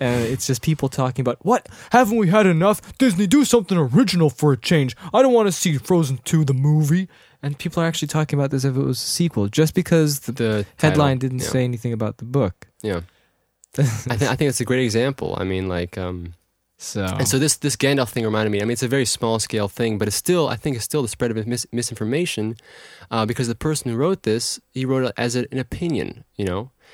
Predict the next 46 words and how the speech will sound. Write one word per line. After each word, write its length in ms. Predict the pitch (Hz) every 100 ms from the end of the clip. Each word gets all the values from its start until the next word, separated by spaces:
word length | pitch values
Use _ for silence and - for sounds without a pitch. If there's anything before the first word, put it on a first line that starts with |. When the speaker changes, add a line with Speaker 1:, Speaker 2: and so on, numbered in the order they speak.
| _
Speaker 2:
And 80 | 117
it 60 | 120
feels 160 | 151 131
like 120 | 120
a 20 |
lot 120 | 120
of 80 | 135
people 340 | 135 135 117 101
who 140 | 107
are 80 | 98
probably 320 | 110 107 98
reading 300 | 107 175 117
it 200 | 98 110 113
are 80 |
going, 280 | 107 107 104
you 60 | 104
know, 140 | 92
"This 160 | 92 95
is 60 |
the 100 | 90
greatest, 640 | 104 101 98 92 - - - -
you 80 | 92
know, 220 | 82 85
I 60 | 98
can't 200 | 127 101
believe 120 | 104
I 20 |
didn't 160 | 101 98
see 200 | - 117
this. 180 | 90 -
This 100 | 104
makes 220 | 107 -
so 100 | 120
much 160 | 113 -
sense." 480 | 160 107 - - - - - - - _ 117
Um, 400 | 110 107 104 - _ _ _
and 180 | 123 127
usually 260 | 147 160 160
for 80 | -
people 180 | 139
who 80 | 131
didn't 280 | 147 139 147
read 120 | 147
the 60 | 151
book. 260 | 180 -
So 280 | - 131 123